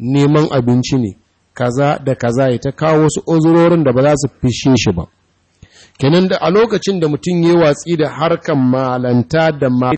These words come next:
addini, to zai waye gari yana yin addini da ka, yana yin abin da Allah Madaukin Sarki baya so. Kenan muddin abinci na da mahimmanci a wajenka,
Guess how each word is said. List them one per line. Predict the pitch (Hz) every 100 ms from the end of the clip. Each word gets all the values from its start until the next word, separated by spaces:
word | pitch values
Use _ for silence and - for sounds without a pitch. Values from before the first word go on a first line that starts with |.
| _
addini, | 107 113 139 143 135 101 _ _ _ _ _
to | 117
zai | 117 185
waye | 165 147 165 180
gari | 151 147 156
yana | 156
yin | 147 151 139
addini | 127 127 147 143
da | 117 107
ka, | 117 117 _ _ _ _ -
yana | 135 139
yin | 127
abin | 127 135
da | 127
Allah | 131 139 127
Madaukin | 135 117 - 117
Sarki | 123 113 113 113
baya | 117 110 101
so. | 95 101 - _ _ _ _ _ _ -
Kenan | 120 143
muddin | 170 226 185 208 196
abinci | 151 170 170 190
na | 170
da | 135
mahimmanci | 131 147 151 165 165 170 165 147
a | - 120
wajenka, | 123 131 139 139 -